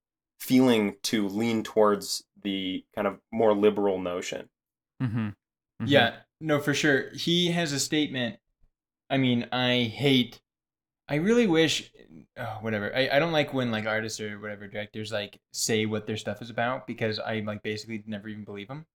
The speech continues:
Speaker 3: But he's got some line, oh, the
Speaker 2: They're the least trusted.
Speaker 3: Okay, this, listen to this line and think about how evil it is that it exists, not the content. This is, uh, Wikipedia. According to Von Trier, the point of the film is that,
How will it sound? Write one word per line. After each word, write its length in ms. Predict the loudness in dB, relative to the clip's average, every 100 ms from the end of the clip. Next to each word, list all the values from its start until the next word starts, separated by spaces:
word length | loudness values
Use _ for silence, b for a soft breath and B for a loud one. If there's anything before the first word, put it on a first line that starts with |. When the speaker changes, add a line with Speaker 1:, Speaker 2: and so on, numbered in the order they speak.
| _ _ _ _ 6
Speaker 3:
But 320 | 6 6 -6 B B _ _ -12
he's 340 | -2 2 4
got 200 | 6 6
some 160 | 4 6
line, 200 | 4 4
oh, 220 | 2 2
the 240 | 2 0 -2 _ _ _ _
Speaker 2:
They're 100 | 0
the 60 | 2
least 260 | 4 2 0
trusted. 440 | -4 -2 -6 -2
Speaker 3:
Okay, 280 | 2 4 4
this, 240 | 4 4 4
listen 320 | 6 6 6
to 40 | 2
this 180 | 2
line 380 | -2 -2 0 -2
and 220 | -4 -8
think 140 | -8 -2
about 280 | 0 0 0
how 280 | -2 -4 -4
evil 360 | 0 0 -2 -8
it 100 | -8
is 340 | -10 -10 -12 _ _ _ 0
that 180 | 4 6
it 140 | 6
exists, 460 | 4 4 2 0 -2
not 220 | -2 -2
the 80 | -4
content. 400 | -4 -4 -6 -10 _ _ _ _ _ -4
This 100 | 0
is, 120 | 2
uh, 380 | 4 4 4 0 -4
Wikipedia. 640 | -6 -6 -4 -4 -2 -2 -6 _ _ _ -6
According 360 | 0 2 4
to 60 | 2
Von 200 | 0 -2
Trier, 540 | -2 0 2 0 -2
the 120 | 2 2
point 440 | 2 2 2 2
of 140 | 0
the 100 | 2
film 460 | 2 2 2 0 -4
is 260 | 0 0 4
that, 400 | 4 6 4